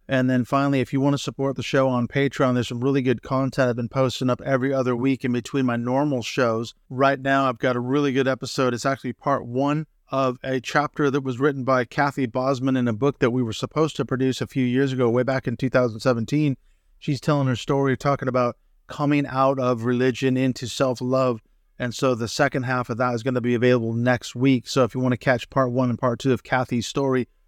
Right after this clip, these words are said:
head over to Patreon, and the links to that are in the show notes. And you'll find out how not only to catch that episode,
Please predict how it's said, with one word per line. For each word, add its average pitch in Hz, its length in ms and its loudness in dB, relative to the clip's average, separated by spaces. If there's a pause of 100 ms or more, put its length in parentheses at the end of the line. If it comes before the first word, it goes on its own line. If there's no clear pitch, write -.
(160)
head 139 160 0
over 120 160 0
to 113 80 -2
Patreon, 131 520 0
and 117 100 0
the 117 80 0
links 127 280 0
to 127 60 -8
that 120 160 0
are 123 140 -2
in 117 60 -4
the 110 60 -6
show 139 300 0
notes. 120 400 -2 (360)
And 123 100 -4
you'll 120 100 0
find 131 280 2
out 131 120 2
how 123 80 0
not 127 200 0
only 123 160 0
to 104 100 -6
catch - 360 -2
that 123 220 0
episode, 120 600 0